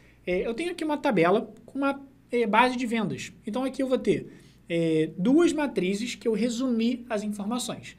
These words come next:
Então eu vou ter aqui uma matriz que vai me dizer o faturamento da empresa por cada mês. Então repara que aqui, ó, tá, é, janeiro eu tive aqui o faturamento de quatro milhões,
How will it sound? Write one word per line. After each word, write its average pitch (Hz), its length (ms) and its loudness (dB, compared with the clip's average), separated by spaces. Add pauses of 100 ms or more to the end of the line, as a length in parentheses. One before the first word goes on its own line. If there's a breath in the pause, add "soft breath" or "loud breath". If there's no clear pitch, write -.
(280 soft breath)
Então 262 140 2
eu 285 40 0
vou 311 80 0
ter 285 140 2
aqui 247 120 0
uma 208 140 2
matriz 196 480 -2
que - 100 -10
vai 185 120 0
me 190 100 2
dizer 147 320 -4 (340 loud breath)
o 208 80 4
faturamento 247 920 2
da 202 100 4
empresa 151 540 0 (320 loud breath)
por 220 180 -2
cada 226 260 2
mês. 190 460 -2 (260 soft breath)
Então 214 140 -4
repara 208 320 2
que 214 80 -2
aqui, 202 180 -2
ó, 139 80 -2
tá, 135 280 -10 (320 soft breath)
é, 151 180 -2
janeiro 202 640 4 (140)
eu 175 160 4
tive 180 240 -2
aqui 156 120 -6
o 147 40 -2
faturamento 165 500 -4
de 143 100 -8
quatro 208 320 0
milhões, 208 540 -2